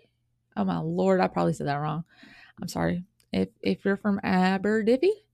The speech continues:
<laughs> and that's not how you say it, let me know how you say it, and my apologies. Um, the police have said they doubt Bridger's claims and believe he scattered April's remains across the countryside near his house.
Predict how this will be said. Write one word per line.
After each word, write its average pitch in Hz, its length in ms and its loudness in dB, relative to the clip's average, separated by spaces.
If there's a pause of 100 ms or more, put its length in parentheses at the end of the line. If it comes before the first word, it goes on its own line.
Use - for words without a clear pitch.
(100)
<laughs> - 800 -12
and 214 180 8
that's 202 280 0
not 226 160 0
how 240 100 2
you 254 160 0
say 370 180 2
it, 480 160 0 (800)
let 247 140 2
me 330 40 4
know 359 100 6
how 349 120 6
you 339 80 4
say 381 220 4
it, - 200 0
and 196 400 4
my 180 320 2
apologies. 190 640 0 (840)
Um, 220 480 8
the 226 80 -2
police 302 500 4
have 247 240 4
said 233 260 8
they 214 200 8
doubt 208 420 8
Bridger's 254 380 6
claims 202 600 2
and 208 140 2
believe 254 460 2
he 269 120 0
scattered 220 520 6
April's 240 340 4
remains 202 340 2
across 190 360 -2
the 240 80 -2
countryside 190 560 2
near 165 240 0
his 185 180 -2
house. - 460 0